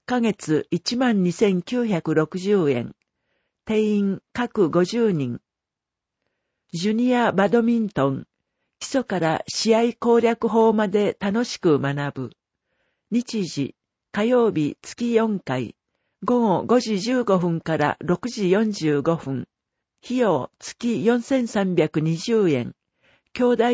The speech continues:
割引あり。定員十五人。以上のほか、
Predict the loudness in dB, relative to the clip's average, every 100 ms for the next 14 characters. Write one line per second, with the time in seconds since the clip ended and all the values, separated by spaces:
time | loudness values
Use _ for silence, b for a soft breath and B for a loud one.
0 | 2 2 0 0 -2 -2 -4 -4 -4 -4
1 | -8 -12 _ _ _ _ -4 0 2 2
2 | 0 -2 -4 -6 -2 0 2 0 0 -4
3 | -8 -12 _ _ _ _ _ _ _ _
4 | _ _ -6 -4 0 0 0 -2 -4 -4
5 | -4 -4